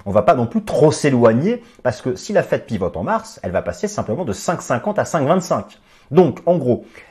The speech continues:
quelle est la résistance à ne pas redépasser pour continuer de valider ce scénario d'un pivot de la Fed en pratiquant l'analyse technique sur le rendement américain à deux ans ? Eh bien, en gros,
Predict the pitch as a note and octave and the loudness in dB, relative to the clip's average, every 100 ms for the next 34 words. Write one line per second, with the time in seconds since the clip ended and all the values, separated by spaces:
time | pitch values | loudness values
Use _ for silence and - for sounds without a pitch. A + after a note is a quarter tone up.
0 | _ A3 A3+ A3 C#3+ D3+ D#3 C3 D3+ B2 | _ 4 6 4 2 0 -4 -6 -4 -4
1 | - G2 F#2+ F#2 - E3 G2 C3+ A2+ - | -4 -6 -4 -2 2 2 2 2 2 2
2 | G2+ - G#3+ - _ _ _ _ _ _ | -2 -2 -6 -8 _ _ _ _ _ _
3 | - G3+ A3 - A3+ - G3+ G#3 A#2+ G2 | 0 2 2 2 0 2 0 0 0 4
4 | F3 F#3 D#3 C#3+ B2+ - _ _ - - | 4 4 2 2 2 -2 _ _ -12 -8
5 | G2 B2 A2 G#2 G#2 E2+ - G2+ E2 D#2+ | 0 2 4 4 2 -2 -2 -6 -4 -6
6 | - - G#3+ - - - G2 - C3+ A#2+ | 0 0 2 -2 -10 -8 -6 -4 -6 -2
7 | G3 F#3 A#2+ A2 A2 G#2+ - G3+ - A2 | 2 2 2 0 -2 -8 -4 -6 0 2
8 | G2+ B2+ D3 A#2+ G#2 G2+ C3 A2 E2+ - | 2 2 0 0 -2 0 -2 -2 -6 -6
9 | G#2 D3 F#3+ F#2+ D3+ F#3 | -4 -2 -2 2 2 2